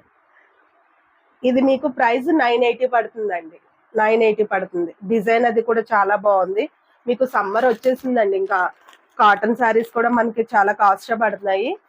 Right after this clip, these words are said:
మీకు ప్రైస్ వేరియేషన్ ఉంటుంది. ఆ, ముందున్న వీడియోస్ తో ప్రైజెస్ చూసుకోవద్దు మీరు. ఇంకా నేను బయట ప్రైజెస్ కన్నా ఇంకా తక్కువ ప్రైస్ కే ఇవ్వడానికే చూస్తున్నాను.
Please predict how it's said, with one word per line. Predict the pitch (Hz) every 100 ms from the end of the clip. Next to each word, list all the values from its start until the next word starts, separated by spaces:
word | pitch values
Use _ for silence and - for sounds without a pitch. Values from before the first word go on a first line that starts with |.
| _ _ _
మీకు | 220 214
ప్రైస్ | 220 220 202 214
వేరియేషన్ | 226 220 240 254
ఉంటుంది. | 226 214 214 226 415 - _ _ _ 202
ఆ, | 190 185 165
ముందున్న | 214 226 233 240 240
వీడియోస్ | 233 226 233 233
తో | 247 240 233 220 -
ప్రైజెస్ | 233 220 208 214 -
చూసుకోవద్దు | 214 208 233 214 208
మీరు. | 214 220 339 _ _ _ 226
ఇంకా | 220
నేను | 233 226 226
బయట | 202 208 202 214
ప్రైజెస్ | 233 214 233
కన్నా | 247 226
ఇంకా | 226 226
తక్కువ | 202 - 214
ప్రైస్ | 226 226 -
కే | 233
ఇవ్వడానికే | 208 208 220 254
చూస్తున్నాను. | 254 208 - 196 185 294